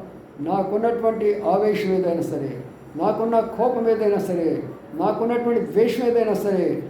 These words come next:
నాకున్న అసూయ ఏదైనా సరే, నాకున్న పగ ఏదైనా సరే, ప్రభు, వాటన్నిటిని తొలగించుకుంటూ పరిశుద్ధముగా నీ మరణంలో నేను పాల్పొందుతున్నాను." అందుకని పౌలు ఇంత లోతైన విధానంలో రాస్తూ వచ్చాడు.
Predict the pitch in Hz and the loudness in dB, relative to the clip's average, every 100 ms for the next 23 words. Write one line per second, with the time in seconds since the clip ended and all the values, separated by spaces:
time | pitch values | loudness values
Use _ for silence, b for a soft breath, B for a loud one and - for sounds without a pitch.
0 | - - 185 233 233 233 214 - 254 240 | -8 -2 0 2 2 2 0 0 0 4
1 | 233 233 214 208 196 185 156 - - 160 | 4 4 2 0 0 2 0 -2 -8 -4
2 | 185 220 233 240 233 185 254 269 254 240 | -2 0 0 0 0 2 4 4 4 2
3 | 214 208 196 175 156 - - 190 196 196 | 2 0 2 0 0 -4 -6 -2 0 2
4 | 190 190 233 247 247 240 220 202 202 190 | 2 2 0 2 2 0 0 0 0 2
5 | 190 190 180 175 175 165 151 - - - | 2 0 -2 -2 0 0 0 -2 -8 -10
6 | 160 185 180 190 180 190 180 175 175 170 | -6 -4 -2 -2 2 2 4 4 2 2
7 | 165 160 175 175 170 165 160 190 247 285 | 0 0 0 0 0 0 0 2 2 2
8 | 202 - - - - - 131 123 123 123 | 2 0 -6 -12 -18 -14 -10 -8 -10 -12
9 | - - - - - - - - - - | -14 -16 -16 -16 -16 -16 -16 -16 -18 -18
10 | - - - 170 165 170 165 - 180 196 | -16 -12 -4 0 2 2 2 2 2 4
11 | 185 - - - - - - 165 175 180 | 2 0 -4 -10 -16 -18 -10 -6 -2 0
12 | 208 208 220 226 208 190 190 185 170 160 | 0 2 2 2 4 4 4 2 0 0
13 | 147 151 - 175 143 - - 123 | 0 -2 -4 -8 -8 -10 -12 -14